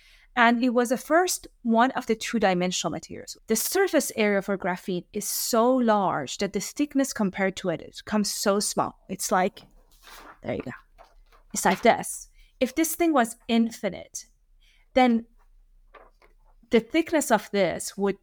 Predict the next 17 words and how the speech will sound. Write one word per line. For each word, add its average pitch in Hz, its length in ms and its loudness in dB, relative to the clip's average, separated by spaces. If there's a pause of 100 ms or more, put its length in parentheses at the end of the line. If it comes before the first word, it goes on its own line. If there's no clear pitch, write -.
(120)
really 220 460 2
do-, 190 320 4
not 190 300 2
have 196 240 -4
much 185 260 0
of 180 100 -6
a 180 60 0
weight 170 460 0
compared 175 480 -2
to 165 400 -2
the, 165 220 0
the 185 100 -4
surface 269 440 -2
area 165 280 0
that - 60 -12
exists. - 360 -12
So 269 260 6